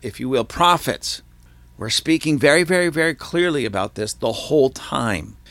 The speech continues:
And one of the things that we spoke about, not only just myself, I remember standing in my pulpit prophesying this and warning people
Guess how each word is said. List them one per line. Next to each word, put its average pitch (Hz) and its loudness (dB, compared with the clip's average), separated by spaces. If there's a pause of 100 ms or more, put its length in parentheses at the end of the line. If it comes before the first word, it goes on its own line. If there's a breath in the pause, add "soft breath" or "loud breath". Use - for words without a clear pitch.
(240 loud breath)
And 123 2
one 147 2
of 220 -2
the 233 4
things 202 0
that 110 -2
we 135 0
spoke 226 0
about, - -6 (480)
not 101 -6
only 151 -2
just 185 -2
myself, 214 0
I 90 -6
remember 123 -6
standing 143 -6
in 151 -6
my 160 -4
pulpit 165 -8
prophesying 143 -4
this 113 -4
and 113 -4
warning 156 2
people - -12